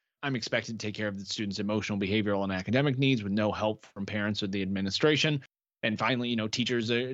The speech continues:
teaching is getting harder and harder each year. They put more demands on teachers and less and less responsibility on the kids and parents. You know, you two are on the sort of other side of this, and that you,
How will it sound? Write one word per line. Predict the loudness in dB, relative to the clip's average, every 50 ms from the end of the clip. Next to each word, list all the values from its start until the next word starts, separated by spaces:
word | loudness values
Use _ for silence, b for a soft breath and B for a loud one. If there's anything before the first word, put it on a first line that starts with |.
| -4
teaching | 0 2 2 2 2 0
is | 0 0
getting | 0 0 0 -2 -2
harder | 0 0 0 0 0 -2
and | -4 -2
harder | -2 -2 -2 -2 -4 -4
each | -4 -2 0 2
year. | 4 4 4 4 2 0 b b b
They | -2 0
put | 0 2 0
more | 2 2 2 2
demands | 2 2 2 2 2 2 0 0
on | -2 -2
teachers | -4 -6 -8 -10 -8 -4 -2 -2 -2 -2
and | -2 -2 0
less | 0 0 0 0 0
and | 0
less | 0 0 0 -2 -2 -4
responsibility | -4 -2 0 0 0 0 -2 -2 0 2 2 2 2 2 0
on | 0 0 -2
the | -4 0
kids | 0 0 0 0 -2
and | -2 0
parents. | 0 0 0 -2 -2 -6 -8 B B B B -2 2
You | 4 4
know, | 4 2 -2 _ _ _ _ _ -2
you | 2 4 4 4
two | 6 4 4 4 6 4
are | 4 4 4
on | 4 2 0
the | -2
sort | -2 -2 -2 -2
of | -2 0
other | 0 0 2 2 2 2
side | 0 0 0 0 0 -2
of | -4 -2
this, | -2 -2 -2 -2
and | -2 -2
that | -2 -4 -4 -4
you, | -4 -4 -4 -4